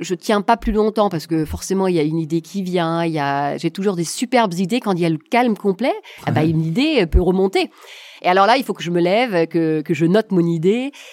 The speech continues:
Speaker 1: et, euh, et ce moment magique est, est terminé. Mais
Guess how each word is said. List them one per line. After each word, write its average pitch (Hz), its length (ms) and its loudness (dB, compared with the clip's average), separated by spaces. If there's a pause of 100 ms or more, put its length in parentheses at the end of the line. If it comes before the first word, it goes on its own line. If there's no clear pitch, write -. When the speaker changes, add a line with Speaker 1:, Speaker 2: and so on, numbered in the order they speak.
(120)
Speaker 1:
et, 156 160 -2
euh, 156 200 0
et 156 180 -2
ce 202 160 -2
moment 170 640 2
magique 165 480 2
est, 160 240 0
est 165 100 0
terminé. 214 380 2
Mais 196 160 2